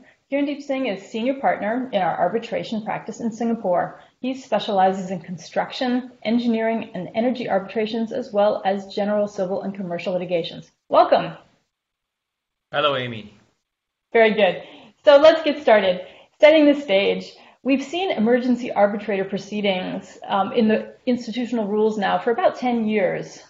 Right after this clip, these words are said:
Speaker 1: Uh, the S C C and seac rolled out their rules in twenty ten. The I C C followed in twenty twelve, but we don't see very many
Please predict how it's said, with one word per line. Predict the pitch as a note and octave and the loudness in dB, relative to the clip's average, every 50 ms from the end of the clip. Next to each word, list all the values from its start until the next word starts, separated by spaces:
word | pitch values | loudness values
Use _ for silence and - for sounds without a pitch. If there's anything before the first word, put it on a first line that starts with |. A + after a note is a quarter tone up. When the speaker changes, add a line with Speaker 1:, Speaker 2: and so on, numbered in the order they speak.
| - - | -18 -10
Speaker 1:
Uh, | - G3 F#3+ F3+ - - - G3+ | -8 -6 -6 -6 -6 -6 -8 -10
the | G3+ G#3 - | -8 -4 0
S | A3 A#3+ - - | 0 0 0 -2
C | - B3 G#3 | -4 -8 -8
C | - - - A#3+ A#3+ A#3+ B3 A#3+ - - _ | -8 -8 -8 -6 -6 -6 -6 -8 -10 -14 _
and | G3 G3 G3 | -8 -8 -8
seac | G3 - - C4+ C4 A3+ G3+ G3+ G3+ - - G#3+ | -8 -8 -4 0 0 2 2 2 0 -2 -4 -4
rolled | G#3 G#3 G#3 G#3+ G#3 G3+ | -2 0 0 2 2 2
out | - G3 G3 - - | 4 4 2 4 4
their | A3+ A#3+ A#3+ | 2 2 2
rules | G#3+ G3 F#3+ F#3 F#3 F#3 F#3 - | 2 -2 -2 -2 -4 -4 -6 -8
in | - F#3+ F#3 F#3 F3+ E3 | -8 -8 -6 -6 -8 -10
twenty | - - A3+ G3+ F#3+ F#3+ | -8 -6 -6 -4 -6 -6
ten. | G3 - - G3+ G3 G3 F#3+ G3 G3+ G3 - - - _ _ _ - | -10 -8 -4 -2 -2 -2 -2 -4 -6 -8 -10 -16 -20 _ _ _ -2
The | G#3 - | 0 2
I | - A#3+ A#3 | 4 4 2
C | A#3 B3+ G#3+ | 2 -2 -4
C | - A#3 A3 | -4 -4 -6
followed | G#3 - - G#3+ G#3+ G#3+ G#3+ G#3+ G#3 G#3 | -2 0 4 4 6 6 6 6 4 0
in | - G3+ G3 G3+ G3 | -2 -4 -4 -4 -4
twenty | - B3 A3 G3+ F#3+ F#3+ | -4 -4 -4 -4 -4 -6
twelve, | - - - D4+ D#4 D4+ C4+ A#3+ A3+ A#3 A#3 A3+ - - - _ _ _ _ _ - | -8 -2 0 2 4 6 6 6 6 4 2 0 -4 -14 -20 _ _ _ _ _ -4
but | B3+ - C4+ | -4 -2 -2
we | C4 A#3 - | -2 -4 0
don't | - C4+ D4 E4 F4 E4+ - | 2 4 4 4 2 0 -4
see | - - C#4 C4+ C4 A#3+ | -8 -6 -4 -2 2 2
very | B3+ A#3+ B3 B3+ | 4 4 4 4
many | A#3 A#3 A3+ A3+ A#3 A3+ - - | 2 2 0 0 0 -2 -4 -8